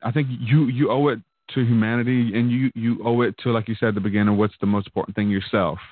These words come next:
Like, you know that that's gonna make you happy to wake up and perform every day, or, or wake up and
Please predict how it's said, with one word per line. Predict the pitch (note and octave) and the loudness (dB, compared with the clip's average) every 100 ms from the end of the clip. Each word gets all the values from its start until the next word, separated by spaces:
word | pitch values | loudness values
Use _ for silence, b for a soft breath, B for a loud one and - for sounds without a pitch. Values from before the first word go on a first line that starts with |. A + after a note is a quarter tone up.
| _ _ _ _ _ | _ _ _ _ _
Like, | G2+ G#2+ | -2 4
you | A#2+ | 4
know | A#2+ B2 A#2 | 4 2 2
that | G#2+ G#2+ | 0 -2
that's | A2 G2+ - | -4 -4 -2
gonna | A2 G#2 F#2 _ _ _ _ _ _ _ _ b b b | 0 0 -2 _ _ _ _ _ _ _ _ b b b
make | - C#3 C3 | 2 2 4
you | A#2 | 2
happy | A#2+ A#2 - G2 F2+ F2+ b b _ - | 2 -2 -4 -6 -6 -10 b b _ 0
to | C3 | 2
wake | G#2+ A#2 A2+ | 4 2 0
up | A2+ F#2+ D#2+ - - _ _ _ _ _ _ - | -2 -2 -6 -14 -20 _ _ _ _ _ _ -6
and | G#2 G2+ F#2+ F#2+ - _ _ - - _ | -2 0 -2 -4 -10 _ _ -20 -20 _
perform | A#2+ - A2+ G2+ F#2 | -8 0 2 2 2
every | F2+ F2+ | 0 -2
day, | F2 F2 E2+ | -2 -2 0
or, | |
or | F2 E2 F#2 F2+ | 0 0 0 0
wake | G2 G#2 G#2 | 0 0 0
up | F#2+ F2+ | -2 -2
and | F#2+ F#2 | -4 -2